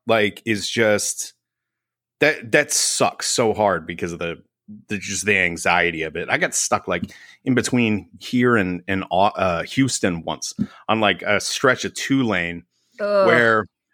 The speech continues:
Speaker 1: a fucking cop got behind me and followed for, like, I shit you not, like, thirty straight minutes.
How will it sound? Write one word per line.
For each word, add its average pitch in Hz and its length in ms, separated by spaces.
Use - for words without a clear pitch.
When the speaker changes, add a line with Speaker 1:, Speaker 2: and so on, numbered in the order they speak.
Speaker 1:
a 113 100
fucking 143 380
cop 151 300
got 117 180
behind 113 260
me 117 80
and 123 120
followed 180 320
for, 151 120
like, 131 220
I 120 80
shit - 440
you 196 120
not, 139 360
like, 113 320
thirty 127 460
straight 98 440
minutes. - 480